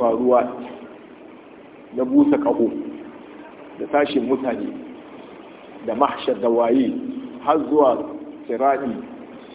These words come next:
har zuwa aljanna da wuta da duk abin da ke cikin jama'a, duk wannan gaibi ne.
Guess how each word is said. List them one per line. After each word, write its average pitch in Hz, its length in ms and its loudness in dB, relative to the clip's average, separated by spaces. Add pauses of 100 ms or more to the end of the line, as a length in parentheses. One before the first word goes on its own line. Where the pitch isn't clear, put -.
(120)
har 143 200 4
zuwa 127 240 6
aljanna 135 400 -2
da 117 100 0
wuta 127 200 2
da 120 80 -4
duk 156 320 0
abin 151 180 -2
da 139 80 -2
ke - 160 -6
cikin 110 120 -8
jama'a, 143 280 2
duk 156 80 8
wannan 151 280 4
gaibi 123 240 2
ne. 104 180 -2